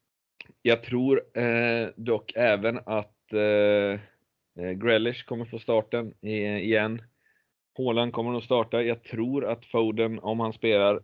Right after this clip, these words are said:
så kommer han spela som, eh, en, eh, tia den här gången. Eh, möjligtvis, eh,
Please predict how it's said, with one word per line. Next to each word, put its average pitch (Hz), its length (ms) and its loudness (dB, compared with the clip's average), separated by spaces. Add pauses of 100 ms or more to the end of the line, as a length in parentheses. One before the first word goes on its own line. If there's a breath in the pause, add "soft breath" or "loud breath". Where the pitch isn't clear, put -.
så 101 120 -14
kommer 101 240 -6
han 98 160 -6
spela 92 300 -2
som, 95 360 -4
eh, 92 260 -4 (720)
en, 92 280 -2
eh, 90 200 0
tia 107 460 2 (500)
den 110 140 -8
här 110 80 -2
gången. 107 360 0 (720)
Eh, 104 120 -2
möjligtvis, 117 840 0
eh, 113 340 -4